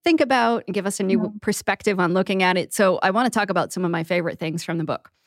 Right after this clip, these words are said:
Speaker 2: Ooh, great.
Speaker 1: One of them
Speaker 2: Mm-hmm.
Speaker 1: is you say that too late is a decision.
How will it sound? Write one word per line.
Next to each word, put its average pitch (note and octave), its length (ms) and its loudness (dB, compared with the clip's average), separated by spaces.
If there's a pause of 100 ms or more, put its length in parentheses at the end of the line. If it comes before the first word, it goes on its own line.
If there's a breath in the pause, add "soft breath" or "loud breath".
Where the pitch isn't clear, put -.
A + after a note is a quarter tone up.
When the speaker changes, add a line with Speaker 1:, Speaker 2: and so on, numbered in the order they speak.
(120)
Speaker 2:
Ooh, C4 680 0 (100)
great. F3 240 -2 (360)
Speaker 1:
One C4+ 180 2
of G#4 60 -2
them C#4 160 4
Speaker 2:
Mm-hmm. A3 100 2
Speaker 1:
is A3+ 160 2
you B3 220 2
say A3 220 0
that F#3+ 200 -4
too D4+ 220 0
late A3 320 0 (140)
is G#3+ 280 0
a F3+ 60 -2
decision. F3 640 -6